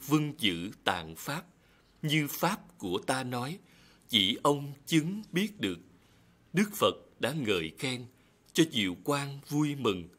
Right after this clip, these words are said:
liền nói kinh Pháp Hoa, trải sáu mươi tiểu kiếp, chẳng rời chỗ ngồi ấy. Ngài Diệu Quang Pháp Sư,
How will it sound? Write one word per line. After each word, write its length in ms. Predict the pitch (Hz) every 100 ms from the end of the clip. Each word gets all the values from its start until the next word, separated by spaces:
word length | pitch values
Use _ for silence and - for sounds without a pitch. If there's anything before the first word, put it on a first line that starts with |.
| _ _ _ _ _
liền 580 | - 110 101 92 85 87
nói 240 | 101 117 165
kinh 300 | - 127 123 120
Pháp 300 | - 151 185 -
Hoa, 400 | 131 120 117 - - - - _ _
trải 300 | 113 85 87
sáu 260 | - 143 147
mươi 260 | 170 139 131
tiểu 240 | 104 82 85
kiếp, 200 | - 165 - - _ _ _ _ -
chẳng 300 | 123 101 165
rời 380 | 151 107 98 90 -
chỗ 240 | 104 90 131
ngồi 280 | 139 107 90 -
ấy. 280 | 117 160 214 - _ _ _ _ _
Ngài 480 | 120 117 107 104 98
Diệu 240 | - 104 92
Quang 360 | - 156 151 151
Pháp 240 | - 202 220
Sư, 380 | - 160 147